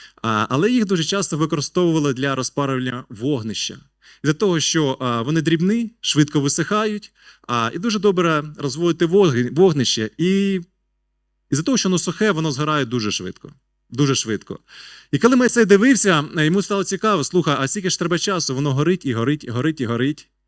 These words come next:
Я коли, е, читав цю історію, я задумався: «Слухайте, а чому Бог просто не прийшов у сновидіння, не сказав: е, 'Мойсей, зійди на гору'? Або не почув голос в серці своєму: 'Мойсей, піднімися, подивися, а, кущ згорить'?»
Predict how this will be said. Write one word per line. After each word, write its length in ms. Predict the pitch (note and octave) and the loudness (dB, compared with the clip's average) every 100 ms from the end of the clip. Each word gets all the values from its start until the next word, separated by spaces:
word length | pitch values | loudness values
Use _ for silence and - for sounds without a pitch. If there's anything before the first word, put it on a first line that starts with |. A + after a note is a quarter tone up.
| _ _ - - - - | _ _ -20 -20 -20 0
Я 160 | E3+ A3+ | 2 4
коли, 280 | B3 A#3 | 4 4
е, 180 | G#3+ D#3 | 4 4
читав 300 | C#3+ E3+ A#3 | 0 -2 -4
цю 120 | G3 | -2
історію, 400 | G3+ - A#3+ G3 | -6 -2 0 0
я 180 | D3+ G3 | 0 -2
задумався: 680 | F3+ F#3 F#3 D3+ - B2 F#2+ A#2+ C3 _ _ _ _ _ _ _ _ - | -2 -2 0 -2 -2 -4 -6 -10 -18 _ _ _ _ _ _ _ _ -6
«Слухайте, 380 | F#3 F3 D#3+ | -2 0 0
а 80 | C3+ | -2
чому 240 | - A3+ A#3+ | 0 0 2
Бог 240 | F#3 - | 2 2
просто 300 | G3 G3+ F3 | 0 0 2
не 120 | E3+ | 0
прийшов 400 | D#3+ D3+ F#3 F3+ | 2 0 4 4
у 80 | D3 | 4
сновидіння, 520 | D3+ C#3+ C3+ F3 D#3 | 2 0 2 2 4
не 120 | C3+ | 4
сказав: 520 | B2+ C#3+ C3+ D3 B2 - | 2 0 4 4 2 0
е, 120 | B2+ | 0
'Мойсей, 560 | C3 D3+ - D3+ A#2+ B2 | 4 2 4 4 4 2
зійди 240 | C3+ D3 | 2 6
на 120 | D3+ | 6
гору'? 400 | B2+ D3+ G#2+ G2 - _ - _ _ _ - | 4 2 0 -4 -12 _ -20 _ _ _ 0
Або 240 | C3 C4 | 6 8
не 80 | A#3 | 10
почув 360 | G#3+ - G#3+ | 8 8 8
голос 280 | D#3+ G3+ F#3 | 8 8 6
в 20 | |
серці 260 | - F3+ D#3 | 4 2 2
своєму: 360 | - E3 E3 D3+ | 4 6 6 6
'Мойсей, 500 | D#3+ F3 - E3+ - | 4 4 4 4 4
піднімися, 580 | D3 D#3 F#3+ G3 D3 | 4 8 8 8 4
подивися, 760 | B2 C#3 D#3+ F#3 - B2+ G#2+ G#2 | 2 4 4 4 0 -2 0 -2
а, 180 | B2 A2+ | -2 -2
кущ 260 | - F#3 B2 | 4 4 6
згорить'?» 480 | C3 A#2+ G2+ - | 4 4 2 -2